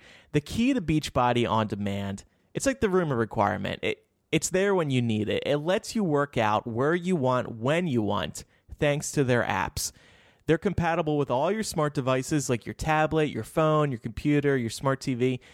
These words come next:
Whichever device you have in arm's reach, you can turn into a gym.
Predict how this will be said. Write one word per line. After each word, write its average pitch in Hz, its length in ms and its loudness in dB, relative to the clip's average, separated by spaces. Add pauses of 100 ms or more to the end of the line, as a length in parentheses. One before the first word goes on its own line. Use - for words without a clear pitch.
(140)
Whichever 180 440 0
device 139 560 0
you 151 440 0
have 139 420 2
in 110 140 -2
arm's 135 340 0
reach, 120 380 -2
you 180 420 2
can 135 420 0 (280)
turn 156 460 0 (280)
into 147 320 0
a 165 60 2
gym. 165 380 0